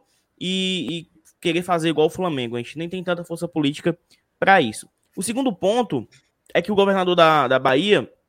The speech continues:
Rui Costa, citou o lance das, dos infectados,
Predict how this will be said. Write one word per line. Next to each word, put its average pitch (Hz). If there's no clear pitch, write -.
Rui 147
Costa, 156
citou 208
o 208
lance 208
das, 185
dos 165
infectados, 170